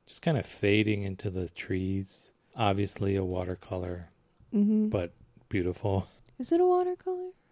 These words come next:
Speaker 2: Could be an acrylic.
Speaker 1: You think they got that, the way those trees are painted? Looks like a watercolor to me.
Speaker 2: It looks like it's layered on.
Speaker 1: Yeah.
Speaker 2: So that to me looks like acrylic.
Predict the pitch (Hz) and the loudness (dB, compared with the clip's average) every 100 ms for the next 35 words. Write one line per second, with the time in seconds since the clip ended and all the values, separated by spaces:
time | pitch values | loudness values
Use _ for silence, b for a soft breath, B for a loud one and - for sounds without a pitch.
0 | _ _ _ - 311 262 208 202 - 220 | _ _ _ -8 -4 0 -2 -4 -8 -10
1 | 220 _ _ _ - 98 107 98 104 104 | -10 _ _ _ -8 -4 -2 -2 -2 -2
2 | 98 - 95 104 - _ _ - 143 117 | -4 -4 -4 -4 -10 _ _ -14 -12 -8
3 | 120 104 113 107 104 - - 110 127 120 | -4 0 2 2 -2 -4 -2 0 -2 -2
4 | 113 110 113 - _ _ - - 127 139 | -2 -2 -4 -8 _ _ -14 -8 -4 -4
5 | 139 _ _ _ 139 - 92 85 90 92 | -6 _ _ _ -8 -4 -2 -2 0 -2
6 | - 95 82 85 92 85 - _ - 226 | -4 -8 -10 -8 -10 -10 -16 _ -2 2
7 | 220 269 - 226 185 190 185 180 175 170 | 4 4 4 2 2 0 2 4 4 2
8 | 165 185 214 226 _ _ _ - 104 80 | -2 -2 -4 -4 _ _ _ -6 -4 -4
9 | 101 _ _ - - 190 180 220 - _ | -8 _ _ -10 -2 -2 -2 -6 -12 _
10 | - 214 214 220 202 190 190 214 - _ | 2 2 2 -2 0 0 -2 -6 -12 _
11 | _ _ 214 220 - 233 - - 254 254 | _ _ -12 -10 -10 -10 -12 -10 -8 -8
12 | 285 | -10